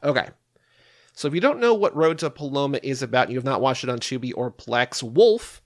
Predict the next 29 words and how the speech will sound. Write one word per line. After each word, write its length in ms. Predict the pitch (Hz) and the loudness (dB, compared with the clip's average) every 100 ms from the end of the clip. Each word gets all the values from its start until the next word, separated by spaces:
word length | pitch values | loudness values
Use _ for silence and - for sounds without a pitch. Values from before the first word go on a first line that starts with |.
| _ | _
played 140 | - 107 | -8 -6
by 80 | 113 | -6
Momoa, 480 | 117 113 98 110 - - | -6 -4 -4 -4 -8 -8
a 100 | 131 | -4
Native 300 | 135 170 180 | 0 2 2
American 480 | 165 156 160 165 156 | 2 2 2 -2 -2
on 300 | 135 143 143 | -2 0 0
the 80 | 135 | 0
run 380 | 131 139 143 - | 2 2 0 -2
after 320 | 127 127 139 | 0 0 -2
avenging 600 | - 117 120 135 139 147 | -4 -2 -2 -2 -4 -6
his 220 | 127 131 120 | -4 -6 -4
mother's 440 | 123 131 123 117 | -2 0 -2 -4
murder, 440 | 120 127 147 151 | -2 0 0 0
flees 600 | 147 - 135 151 185 196 170 | -4 -6 -6 -4 -6 -8 -4
across 560 | 156 - - 143 156 - | -4 -4 -2 0 0 -2
the 160 | 113 | -8
desolate, 800 | 113 120 135 147 165 165 - - - _ _ - | -4 -2 -2 -2 -4 -4 -6 -14 -16 _ _ 0
desolate 600 | 160 - 120 85 - - - - _ | 2 2 -2 -4 -8 -16 -16 -20 _
American 580 | 123 123 135 143 156 127 | -6 0 0 0 -2 2
West 320 | 131 143 - | 2 2 -2
on 180 | 110 135 | -4 -4
his 180 | 139 123 | -2 -2
motorcycle, 720 | 123 147 165 - 156 147 180 | 0 2 0 0 -2 0 -2
where 240 | 143 135 127 | 2 2 2
he'll 160 | 120 | 0
discover 720 | 110 104 - - 131 135 160 | -2 -2 -2 -2 0 0 0
that 220 | 165 151 143 | -2 -4 -2
justice 800 | 131 120 - - - - - | 2 2 2 -8 -10 -10 -12